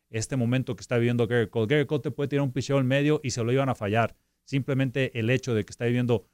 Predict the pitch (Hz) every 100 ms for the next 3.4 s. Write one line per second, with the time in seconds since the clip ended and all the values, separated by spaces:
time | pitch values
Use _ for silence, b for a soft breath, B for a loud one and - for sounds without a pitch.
0 | b 113 120 120 110 117 123 104 95 104
1 | 113 120 113 120 107 104 113 110 - 107
2 | 123 143 - _ _ 113 127 117 110 110
3 | 120 113 135